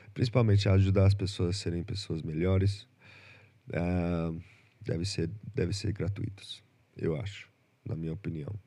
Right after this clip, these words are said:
sabe? Igreja deve ser coisa gratuita. Tudo bem, as doações e o dízimo lá faz parte e tal, mas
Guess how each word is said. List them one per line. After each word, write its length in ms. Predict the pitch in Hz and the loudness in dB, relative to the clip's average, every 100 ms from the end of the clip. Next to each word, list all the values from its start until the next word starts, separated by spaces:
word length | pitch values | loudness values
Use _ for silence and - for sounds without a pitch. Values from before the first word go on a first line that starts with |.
| _ _ _ | _ _ _
sabe? 320 | - - 101 101 - _ _ - - - - _ - | -14 -6 -6 -6 -14 _ _ -20 -20 -20 -20 _ -4
Igreja 380 | 92 95 117 101 | 4 8 10 10
deve 200 | 82 76 | 8 0
ser 140 | 87 | -6
coisa 260 | 98 90 85 | -2 0 0
gratuita. 480 | 80 87 - 82 - | -2 -4 -4 -6 -2
Tudo 200 | 131 120 | 0 6
bem, 180 | 98 | 6
as 180 | 80 101 | 4 0
doações 960 | 107 92 98 90 98 104 90 82 85 - | 2 2 4 4 8 8 8 2 -4 -4
e 120 | 87 | 0
o 100 | 87 | 0
dízimo 600 | 80 80 95 95 90 85 | -2 2 4 4 2 -2
lá 680 | 85 87 98 104 92 85 82 - - - _ | -2 0 4 4 4 0 -8 -12 -18 -20 _
faz 180 | - 117 | -6 -4
parte 480 | - 107 113 104 95 | 4 6 6 6 0
e 40 | |
tal, 320 | 101 92 95 | -2 2 4
mas 520 | 98 95 90 95 - | 4 4 0 -4 -12